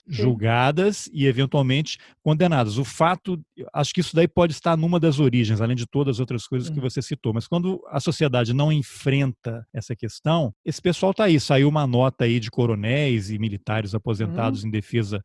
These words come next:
Speaker 2: do governo. Aí até os jornais deram. Aí você vai pegando a lista de quem assinou aquele documento,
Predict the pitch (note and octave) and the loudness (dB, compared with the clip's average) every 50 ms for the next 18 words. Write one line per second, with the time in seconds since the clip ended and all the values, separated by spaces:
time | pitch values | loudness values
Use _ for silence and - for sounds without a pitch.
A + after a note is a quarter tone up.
0 | - - _ _ _ _ _ _ - A2+ G#2 G#2+ A2 G2 G#2+ C#3 E3 D#3+ D3+ D3 | -12 -20 _ _ _ _ _ _ -10 -8 -6 -4 -4 -2 2 2 4 4 4 4
1 | C#3+ D3+ E3+ F#3 - - _ _ C#3 A2 - - C3 C3+ B2+ C#3 C3+ B2 B2+ C3+ | 2 2 0 -2 -4 -8 _ _ -12 -10 -4 -2 -2 0 0 0 0 0 0 0
2 | C#3 C3 A#2+ A#2+ B2+ C3+ C3 A2+ A2 - D3+ C3 D3 E3 D#3+ - D#3+ C3 B2+ C3+ | -2 -2 -2 -2 -2 0 0 -2 -2 -2 -2 0 0 0 0 0 0 0 0 0
3 | C3 B2+ A#2 A2+ A#2+ B2 - - A#2+ G#2+ G2+ G2+ - B2 A2+ A2+ - - A#2 A2 | 0 0 -2 -2 -2 -4 -4 -4 -4 -4 -4 -4 -4 -4 -4 -4 -4 -6 -6 -6
4 | G#2+ A2 G#2 - - G#2+ G#2 G#2+ G#2 - A#2+ A2 C3 D#3+ D#3+ - | -6 -6 -6 -8 -10 -10 -10 -10 -10 -10 -8 -6 -4 -4 -6 -6